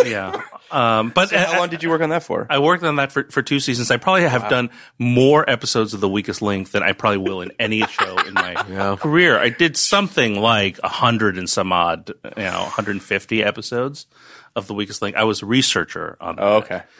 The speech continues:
Speaker 1: Um, and, uh, we were, uh, tasked to look up, because it was a, it was a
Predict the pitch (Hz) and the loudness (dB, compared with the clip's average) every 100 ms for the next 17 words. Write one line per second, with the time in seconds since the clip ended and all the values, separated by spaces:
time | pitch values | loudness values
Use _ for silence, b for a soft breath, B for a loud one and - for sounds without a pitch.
0 | b _ 113 101 90 82 82 82 - 107 | b _ -6 -6 -6 -10 -12 -14 -10 -8
1 | 98 87 85 85 - 95 - - 104 95 | -8 -8 -12 -14 -12 -12 -12 -18 -14 -12
2 | 90 87 87 87 87 - 95 87 87 - | -8 -6 -6 -8 -10 -10 -10 -10 -12 -6
3 | 98 90 - - - - 101 82 82 - | -2 -2 -4 -10 -14 -10 -8 -8 -10 -12
4 | b b b - - 117 110 107 98 - | b b b -20 -8 0 0 2 -2 -2
5 | 117 135 127 131 123 113 107 - 113 98 | 0 2 2 2 2 2 0 0 -2 -2
6 | - 92 | -4 -6